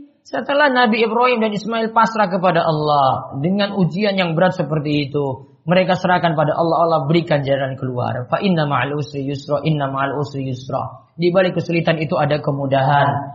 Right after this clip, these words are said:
Di balik kesulitan itu ada kemudahan. Maka harus yakin, sesusah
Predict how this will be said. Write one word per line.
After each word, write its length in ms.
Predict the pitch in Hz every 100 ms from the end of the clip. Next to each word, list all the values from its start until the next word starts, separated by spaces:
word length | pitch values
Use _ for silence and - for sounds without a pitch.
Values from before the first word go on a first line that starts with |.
| - -
Di 160 | 147
balik 320 | 143 165 175 170
kesulitan 480 | 160 160 165 165
itu 160 | 156 160
ada 240 | 147 147
kemudahan. 560 | 143 131 127 135 127 131
Maka 320 | 175 208 202
harus 240 | 190 185 -
yakin, 400 | 165 160 165 147
sesusah 640 | 143 202 196 269 277 -